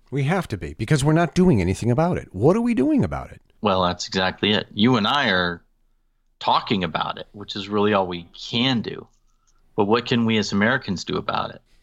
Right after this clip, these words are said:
Speaker 1: I don't know.
Speaker 2: Well, we can press harder against the government. That's pretty much all we can do. We can just talk about it, at least at the moment.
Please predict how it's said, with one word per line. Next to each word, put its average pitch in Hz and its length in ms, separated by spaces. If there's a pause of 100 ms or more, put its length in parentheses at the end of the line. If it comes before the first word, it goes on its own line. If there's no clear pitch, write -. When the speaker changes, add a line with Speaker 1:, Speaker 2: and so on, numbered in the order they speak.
(160)
Speaker 1:
I 120 120
don't 101 160
know. 117 180 (180)
Speaker 2:
Well, 110 120
we 107 80
can 107 100
press 107 220
harder 92 420 (560)
against 101 400
the - 60
government. 98 460
That's 101 180
pretty 113 180
much 104 200
all 104 100
we 98 80
can 98 160
do. 101 120
We 85 100
can 98 120
just - 180
talk 98 220
about 82 300
it, - 80 (240)
at 98 80
least 95 260
at 92 80
the - 80
moment. 90 360